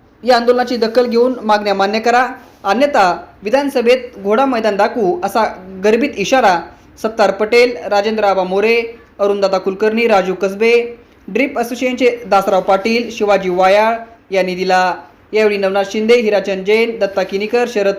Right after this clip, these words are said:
रामशेटे, राम शिंदे, शिवदास पंचाक्षरी,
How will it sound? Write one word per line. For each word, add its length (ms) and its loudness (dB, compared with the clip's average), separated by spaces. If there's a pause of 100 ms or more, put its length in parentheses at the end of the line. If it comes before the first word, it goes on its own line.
(120)
रामशेटे, 800 0 (240)
राम 320 2
शिंदे, 340 4
शिवदास 340 -2 (500)
पंचाक्षरी, 600 -2